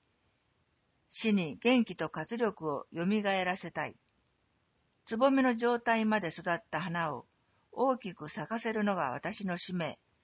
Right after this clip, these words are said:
と参集した市民に訴えられた。この構想について尋ねる。答え。桜井市は江戸時代には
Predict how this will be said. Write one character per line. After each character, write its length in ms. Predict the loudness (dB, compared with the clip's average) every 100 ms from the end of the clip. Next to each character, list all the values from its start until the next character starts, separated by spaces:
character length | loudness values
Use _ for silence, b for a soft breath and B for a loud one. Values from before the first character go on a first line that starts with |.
| _ _ -4
と 220 | -4 -4
参 280 | -2 2 2
集 280 | 2 -4 -6
し 100 | -4
た 140 | -4
市 160 | -4 -2
民 260 | 0 0 -4
に 140 | -6
訴 380 | -12 -6 -2 0
え 20 |
ら 120 | -2
れ 100 | -4
た。 260 | -8 -10 -10 _ _ _ _ _ _ _
こ 140 | 0
の 120 | 0
構 280 | 0 0 0
想 240 | 0 2 2
に 180 | 0
つ 140 | -2 -4
い 120 | -6
て 280 | -6 -10 -8
尋 240 | -8 -4
ね 140 | -4 -4
る。 160 | -8 -16 _ _ _ _ _ _ _ _ _ _ _ _ _ _ _ -8
答 260 | -2 0 -2
え。 160 | -4 _ _ _ _ _ _ _ _ _ _ _ _
桜 400 | -8 -4 2 4
井 60 | 4
市 180 | 0 -2
は 280 | 0 -2 -4 _ -6
江 120 | 0
戸 180 | 4 4
時 120 | 4
代 220 | 4 4 2
に 120 | -2
は 300 | -2 -2